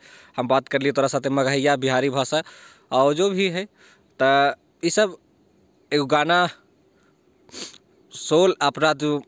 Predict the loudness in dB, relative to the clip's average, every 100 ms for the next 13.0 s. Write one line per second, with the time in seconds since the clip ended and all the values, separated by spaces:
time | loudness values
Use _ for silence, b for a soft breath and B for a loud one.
0 | _ -6 0 0 0 0 0 0 -2 0
1 | 2 2 0 -2 0 2 2 0 -2 -4
2 | _ _ -4 -4 0 0 0 -2 -2 0
3 | 2 2 2 0 0 0 -2 -6 B -4
4 | -2 0 0 0 0 -2 0 -4 B B
5 | -2 0 2 0 -6 -12 -2 0 2 2
6 | 2 0 -2 -4 -4 -6 -8 -8 -2 0
7 | 0 -2 b b b _ 0 2 0 0
8 | 0 0 -2 -2 -2 -2 -2 -2 0 2
9 | 2 0 -2 -2 0 -4 -6 -12 -14 b
10 | b b -4 0 0 2 2 2 -2 0
11 | 0 0 0 -2 -2 -4 -2 -4 0 2
12 | 2 0 -2 -4 -8 _ -2 2 2